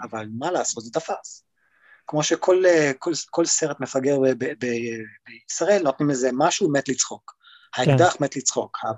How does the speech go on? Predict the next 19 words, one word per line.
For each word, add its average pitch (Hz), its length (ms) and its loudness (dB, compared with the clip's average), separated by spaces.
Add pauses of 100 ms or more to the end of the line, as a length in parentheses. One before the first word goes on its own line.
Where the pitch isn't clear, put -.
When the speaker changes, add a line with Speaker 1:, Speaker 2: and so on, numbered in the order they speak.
(120)
Speaker 1:
לא 143 60 0
יודע, 123 140 -2
הפסנתר 127 480 2 (120)
מת 135 160 -10
לצחוק, 120 320 -6
כל 214 120 2
דבר 196 220 4
מת 180 140 -2
לצחוק. - 220 -6
למה? 202 280 4
כי, 147 240 0 (320)
אה, 202 200 -8 (380)
זה, 208 140 2
זה 202 100 2
גנרי, 220 480 6
ואנשים 165 440 0
כנראה 185 400 4 (600)
התלהבו 135 420 -2
מזה. 110 200 -10